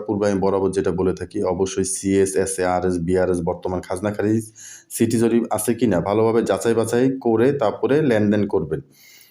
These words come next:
অবশ্যই অভিজ্ঞ অ্যাডভোকেট ভেন্ডর তো দেখাবেনই। এমন একটা ব্যাকওয়ার্ড টাইম দেখে আপনারা, আহ, ওই জমিটা বা ওই বাড়িটার ব্যাপারে আপনারা জাস্টিফাই করবেন, যখন আপনাকে কেউ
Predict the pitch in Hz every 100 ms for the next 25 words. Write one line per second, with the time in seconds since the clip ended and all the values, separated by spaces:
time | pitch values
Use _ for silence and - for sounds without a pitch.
0 | _ - 110 131 135 151 165 196 - -
1 | _ _ _ - 113 123 135 131 110 117
2 | 120 131 107 107 123 123 135 113 123 110
3 | 82 71 - _ _ _ _ _ _ 113
4 | 143 170 170 170 135 135 135 147 147 139
5 | 135 131 131 131 123 120 113 123 120 120
6 | 120 101 104 104 104 107 104 104 92 107
7 | 110 107 113 104 95 92 95 95 104 98
8 | 104 104 101 101 92 95 87 90 - 107
9 | 113 110 104 120 104 - 101 95 104 107
10 | 113